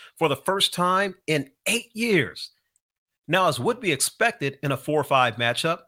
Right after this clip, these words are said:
a lot of similar numbers between the two teams. But really, the news most talked about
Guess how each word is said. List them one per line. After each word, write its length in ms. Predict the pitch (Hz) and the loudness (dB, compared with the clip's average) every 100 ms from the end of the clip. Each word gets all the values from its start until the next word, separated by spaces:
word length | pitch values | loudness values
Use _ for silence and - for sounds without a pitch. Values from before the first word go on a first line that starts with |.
| _ - | _ 0
a 100 | 139 | 2
lot 220 | 160 233 | 2 0
of 100 | 233 | 0
similar 400 | - - 220 185 | -2 -2 0 0
numbers 480 | 147 208 156 151 143 | 0 -2 0 -4 -4
between 340 | 147 135 185 | -6 -2 -2
the 60 | 175 | -2
two 200 | - 180 | -4 -6
teams. 680 | - 208 147 98 - - - _ _ | -2 0 0 -2 -12 -16 -18 _ _
But 160 | 160 151 | -2 2
really, 360 | 214 196 143 - _ - | 2 2 -2 -6 _ -4
the 80 | 143 | 0
news 320 | 170 180 120 | 0 0 -2
most 380 | 113 180 214 - | -2 -2 -2 2
talked 240 | 202 202 | 2 2
about 340 | 180 190 208 | 2 2 2